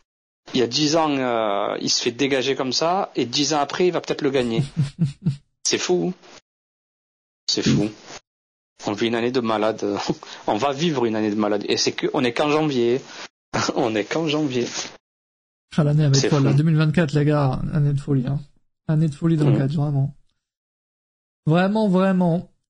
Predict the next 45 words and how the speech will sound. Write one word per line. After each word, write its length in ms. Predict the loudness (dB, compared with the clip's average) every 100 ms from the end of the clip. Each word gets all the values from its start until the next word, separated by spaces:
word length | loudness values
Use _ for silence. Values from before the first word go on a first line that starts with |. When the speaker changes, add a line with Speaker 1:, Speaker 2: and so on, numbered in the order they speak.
| 0
Speaker 2:
Euh, 440 | 2 4 2 0 0
on 100 | -2
a 80 | 0
quoi 200 | 2 2
Speaker 1:
Ah. 20 |
Speaker 2:
d'autre, 260 | 4 2 2
là, 240 | 2 2
en 160 | 2 0
sujet, 600 | -2 -2 2 4 2 2
euh, 160 | 2
potentiel ? 960 | 0 0 0 0 0 0 0 2 0 -4 -8 _ _ _ -8 -4
Euh, 100 | -2
je 80 |
regarde 160 | 0 2
un 80 | 2
peu. 320 | 2 2 0 -4 _ _ _ _ _ _ _ _ _ -2
On 60 | -2
a 40 |
parlé, 320 | 0 0 2
ah, 60 | 4
il 80 | 4
y 40 |
a 20 |
eu 100 | 4 4
un, 220 | 2 2
je 60 |
sais 40 | 0
pas 120 | 0
si 120 | 2
vous 100 | 2
avez 200 | 4 2
vu, 180 | 2 2
mais 120 | 2
là, 240 | 2 2 0
j-, 180 | 0
j'avoue 180 | 2 2
que 80 | 2
je 60 | 2
l'ai 80 |
pas 140 | 2 2
vu 100 | 2
beaucoup 240 | 0 -2
passer 240 | -2 -2 -2
sur 160 | -2
Twitter. 240 | -2 0